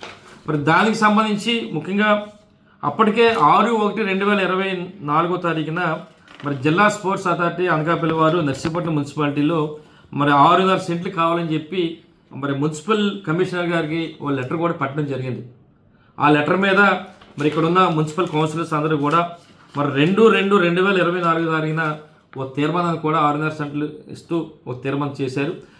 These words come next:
ఈ తీర్మానం అయిన తర్వాత ఏదైతే టెండర్ అయిందో ఆ కాంట్రాక్టర్ వచ్చి అక్కడ పనులు కూడా ప్రారంభించడం జరిగింది.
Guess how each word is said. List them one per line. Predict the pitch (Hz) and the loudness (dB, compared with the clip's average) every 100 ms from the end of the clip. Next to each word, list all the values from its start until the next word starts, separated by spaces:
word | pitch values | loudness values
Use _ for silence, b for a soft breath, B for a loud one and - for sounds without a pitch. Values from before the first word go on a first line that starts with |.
| _ | _
ఈ | 131 | -4
తీర్మానం | 123 156 180 175 | 4 4 4 2
అయిన | 170 170 | 2 2
తర్వాత | 165 165 160 185 190 - B B - | 2 2 2 0 0 -4 B B 0
ఏదైతే | 143 175 175 | 4 6 6
టెండర్ | 180 160 165 170 | 2 2 4 4
అయిందో | 170 165 196 196 | 4 2 0 -2
ఆ | 135 | -6
కాంట్రాక్టర్ | - 139 151 170 160 | -2 0 2 2 2
వచ్చి | 151 165 | 0 0
అక్కడ | 139 131 | -2 -2
పనులు | 139 165 | 0 0
కూడా | 156 151 | 0 -2
ప్రారంభించడం | 135 135 139 135 127 | -2 -2 -2 -4 -6
జరిగింది. | 117 117 120 110 | -6 -4 -4 -6